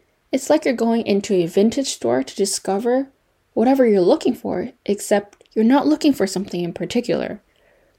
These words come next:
You're there to enjoy the mood of it, the vibe of it, which is why I like Daewoo Bookstore. If you walk in,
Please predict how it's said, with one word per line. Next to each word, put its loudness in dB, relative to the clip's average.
You're 2
there 2
to -2
enjoy 4
the 2
mood 2
of 2
it, -2
the -10
vibe 0
of -2
it, 0
which -10
is -2
why 2
I 4
like -2
Daewoo -8
Bookstore. -10
If -10
you 2
walk -6
in, 0